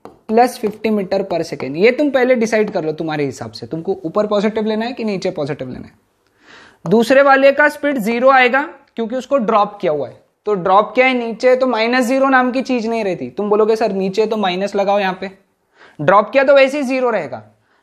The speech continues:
लेकिन नीचे इसलिए माइनस लगाने का जरूरत नहीं है। ठीक है,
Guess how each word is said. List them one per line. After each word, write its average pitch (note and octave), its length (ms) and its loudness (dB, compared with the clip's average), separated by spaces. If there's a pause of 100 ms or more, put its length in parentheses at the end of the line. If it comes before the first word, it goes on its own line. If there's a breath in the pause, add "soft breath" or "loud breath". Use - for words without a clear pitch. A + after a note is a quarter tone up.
लेकिन F3+ 240 -4
नीचे A3 320 2
इसलिए A#3 200 2
माइनस A3 320 0
लगाने A3 260 0
का A3+ 80 0
जरूरत F#3 360 0
नहीं C#3+ 180 -10
है। - 160 -20 (760)
ठीक G#3+ 120 -8
है, - 180 -14